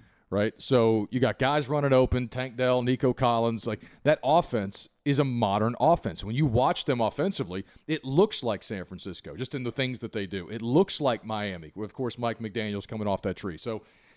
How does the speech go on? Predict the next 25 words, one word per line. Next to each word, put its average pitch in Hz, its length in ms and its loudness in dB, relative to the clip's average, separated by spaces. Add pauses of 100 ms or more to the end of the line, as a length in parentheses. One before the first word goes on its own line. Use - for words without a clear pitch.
(120)
you 127 80 -2
know, 110 220 -4 (180)
I 165 120 6
didn't 117 240 2
know 135 180 6
this. 113 240 2
Most 127 220 4
people, 117 220 2
I 113 40 4
don't 107 100 2
think, 104 140 2
knew 117 140 4
this 110 180 2
early 95 220 0
on. 104 340 2 (240)
And 175 100 4
it's 185 120 0
not 220 220 4
to 160 100 4
excuse, 131 600 0
you 135 80 -2
know, 110 120 2
Carolina's 135 580 2
bullshit, 90 480 -8
but 120 160 0